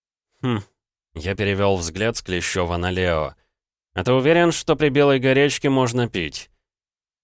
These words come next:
"Видишь ли, Дима, на самом деле мне прямо сейчас на это наплевать".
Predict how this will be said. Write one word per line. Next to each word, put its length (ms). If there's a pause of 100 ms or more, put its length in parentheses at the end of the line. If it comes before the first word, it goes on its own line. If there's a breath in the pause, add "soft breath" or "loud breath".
"Видишь 340
ли, 140
Дима, 220
на 100
самом 340
деле 220
мне 180
прямо 300
сейчас 640
на 240
это 160
наплевать". 960